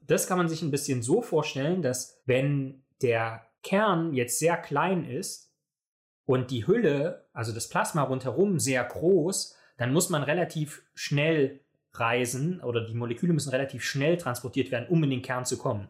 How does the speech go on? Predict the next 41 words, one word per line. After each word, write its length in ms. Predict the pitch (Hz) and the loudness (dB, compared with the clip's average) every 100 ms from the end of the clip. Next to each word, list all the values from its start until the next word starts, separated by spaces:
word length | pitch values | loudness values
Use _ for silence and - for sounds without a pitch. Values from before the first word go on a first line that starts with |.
| _ _ _ _ _ - | _ _ _ _ _ -6
Also 200 | 120 117 | -4 -2
man 160 | 113 | -2
kann 160 | 113 135 | -2 -2
sich 80 | 131 | -2
das 80 | |
ja 80 | 123 | -2
vorstellen, 640 | 107 147 156 143 135 139 143 _ | 0 -2 0 -2 -2 -4 -8 _
zum 200 | - 120 | -8 -2
Beispiel, 440 | 113 123 - 131 123 | 0 0 0 -2 -2
man 140 | 120 | -2
muss 180 | 120 - | -4 0
jeden 460 | 135 135 127 - _ | 0 0 -4 -8 _
früh 540 | - - 135 139 139 | -8 2 4 6 4
zur 540 | 135 123 117 110 110 - _ | 2 2 2 2 -2 -8 _
Arbeit 500 | 135 127 151 185 196 | 0 2 2 2 0
und 100 | 123 | 0
der 80 | 113 | -2
Arbeitsplatz 400 | 131 139 - 123 | 0 -2 -2 -4
ist 100 | 117 | -4
sozusagen 400 | 131 - 117 117 | -6 -8 -8 -6
der 180 | 110 104 | -4 -6
Zellkern. 760 | - 120 120 - 110 117 180 214 _ - | 0 2 2 0 -2 -2 -2 -8 _ -4
Aber 760 | 127 131 135 135 135 135 - _ _ - | 0 2 2 0 0 -4 -8 _ _ -10
wie 200 | 156 139 | -4 -2
zum 140 | 143 | 0
Beispiel 240 | 127 135 | 0 2
ich 140 | 175 175 | 0 2
war 120 | 139 | 0
im 60 | 135 | 0
Internat, 540 | 123 110 117 175 190 | -2 -2 0 -2 -2
das 160 | 127 135 | -4 0
heißt, 280 | 127 - | -2 -2
meine 340 | 131 123 120 113 | -4 -2 -2 0
Hülle, 320 | 214 175 165 | 2 4 4
mein 220 | 143 117 | 2 -4
Plasma 680 | - 147 - 147 143 143 - _ | -2 -2 0 -2 -2 -4 -12 _
war 500 | - 120 120 120 - - | 0 2 2 -2 -6 -6
eigentlich 320 | 123 123 - | -4 -4 -2
auch 120 | 160 | -2
der 160 | - - | -2 0
Arbeitsplatz, 680 | 123 113 - 120 - - | 0 -2 -2 -4 -4 -12